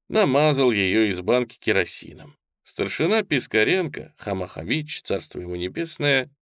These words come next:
надолго сделался ее шехвом. Неподходящее для окопов существо женщина, и пока это существо соберет всю вековечную мудрость и хитрость до кучи, приспособится жить в аду,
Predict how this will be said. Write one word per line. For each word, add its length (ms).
надолго 720
сделался 580
ее 420
шехвом. 760
Неподходящее 960
для 220
окопов 420
существо 600
женщина, 800
и 80
пока 260
это 180
существо 640
соберет 520
всю 220
вековечную 760
мудрость 640
и 60
хитрость 580
до 160
кучи, 480
приспособится 1000
жить 280
в 80
аду, 580